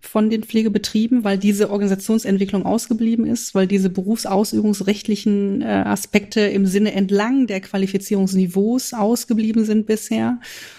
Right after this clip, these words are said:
Und eine Sensibilisierung aber auch in die Richtung der Politik,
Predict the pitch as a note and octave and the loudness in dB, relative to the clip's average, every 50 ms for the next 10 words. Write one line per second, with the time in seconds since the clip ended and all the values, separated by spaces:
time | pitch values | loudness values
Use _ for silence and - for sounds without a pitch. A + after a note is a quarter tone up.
0 | - - - _ - A3+ A3 A3+ A3+ G#3+ - - - - - A3 G#3+ G3+ G#3+ A3+ | -20 -20 -20 _ -2 0 2 2 2 0 -2 -12 -12 -2 0 0 2 2 2 0
1 | A#3 A3 G3+ G#3 G3+ G3 F#3+ G3 A#3+ C4+ C4 B3 A#3 G#3+ A3 G#3 G3+ G3+ A3 G#3 | 0 0 0 0 0 0 2 2 2 2 2 0 0 0 -2 -2 0 0 2 2
2 | G3 G#3 A3+ A3 A3 G#3+ - - A3+ G#3+ G#3+ G#3+ G#3+ G#3 - - - G#3+ G#3 G3+ | 2 2 0 0 0 -2 -2 -2 0 0 2 2 0 0 -2 0 0 0 2 2
3 | G3 G3 G3 - - - - A3 G3+ G#3 G3+ G3 - - C#4 C4+ - - - - | 0 -2 -2 -4 -8 -8 -2 0 0 0 0 -2 -2 -2 -2 -2 -4 -20 -20 -20